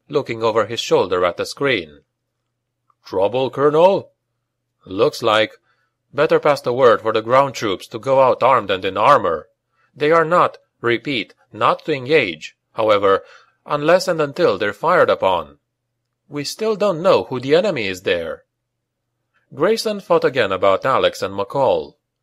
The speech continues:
There was still no word from either one, still no break in the government's jamming of all radio frequencies. He'd been almost frantic for the several hours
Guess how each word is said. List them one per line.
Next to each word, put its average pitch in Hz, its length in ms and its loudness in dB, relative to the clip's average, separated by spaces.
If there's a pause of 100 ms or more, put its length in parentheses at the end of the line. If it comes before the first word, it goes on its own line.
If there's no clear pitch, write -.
(320)
There 107 160 -2
was 101 180 0
still 117 300 -2
no 147 140 -2
word 151 340 0
from 104 200 -6
either 113 260 -2
one, 107 400 0 (340)
still 220 380 -6
no 214 180 -4
break 135 360 2
in 104 100 -8
the 107 120 -4
government's 110 520 -2
jamming 104 480 -4
of 98 160 -2
all 113 240 2
radio 147 380 -4
frequencies. 90 880 -10 (840)
He'd 226 360 -6
been 160 280 4
almost 165 540 0
frantic 165 500 0
for 107 140 0
the 101 100 -4
several 110 520 2
hours 95 500 2